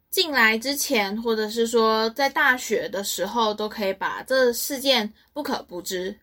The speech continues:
的事情牢牢放在心上，然后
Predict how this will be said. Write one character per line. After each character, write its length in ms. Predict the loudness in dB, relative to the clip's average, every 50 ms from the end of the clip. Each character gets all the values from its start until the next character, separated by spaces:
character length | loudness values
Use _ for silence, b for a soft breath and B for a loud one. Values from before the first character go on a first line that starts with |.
| _ _ -6
的 320 | -6 -6 -6 -6 -10 -12 _ _ _
事 260 | -10 -2 0 2 2
情 400 | 2 0 -4 -6 -8 -10 -12 -16 -20 _ _ -4 2
牢 180 | 4 6 6
牢 240 | 6 6 4 4 4
放 220 | 2 0 -2 0
在 140 | 0 0 0
心 260 | -2 -6 -8 -8 -6
上， 180 | -6 -6 -6 -6 -10 _ _ _
然 220 | _ -12 -12 -12 -10
后 460 | -2 2 4 4 6 6 4 2 -2